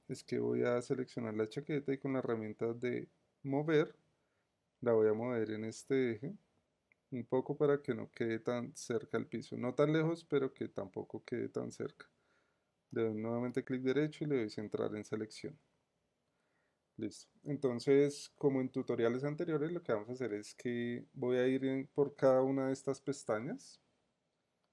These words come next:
Entonces, primero, perdón, primero voy a ir al material, luego voy a ir al environment,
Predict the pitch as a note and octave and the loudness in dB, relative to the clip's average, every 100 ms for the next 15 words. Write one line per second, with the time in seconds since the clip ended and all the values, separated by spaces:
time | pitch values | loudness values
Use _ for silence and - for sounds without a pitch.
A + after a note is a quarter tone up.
0 | _ _ G#2+ A2 _ G#2+ G2+ G2+ A2+ B2 | _ _ -12 -12 _ -8 -6 -2 0 0
1 | - _ - - - A2+ G#2+ A#2+ - _ | -6 _ -20 -18 -12 -8 -8 -10 -12 _
2 | _ _ _ _ _ _ _ _ _ _ | _ _ _ _ _ _ _ _ _ _
3 | _ _ _ _ A2 A2 A2+ A#2+ B2 A#2+ | _ _ _ _ -18 -8 -6 -2 -2 0
4 | A#2+ A#2+ A#2 A#2 A2+ A#2 - B2+ C#3+ D3 | 0 0 -2 -2 -4 -6 -6 -4 0 2
5 | C#3+ C#3 C#3 C#3 C3+ C3+ _ _ _ _ | 4 4 4 2 0 -6 _ _ _ _
6 | _ _ _ A2+ G#2+ G#2+ A2 A2 A2 A2+ | _ _ _ -6 0 2 2 2 2 2
7 | A2 A2+ A#2 A#2+ B2+ B2+ B2 A#2+ B2 B2 | 0 -2 -6 -4 -2 -4 -6 -10 -12 -14
8 | B2 | -18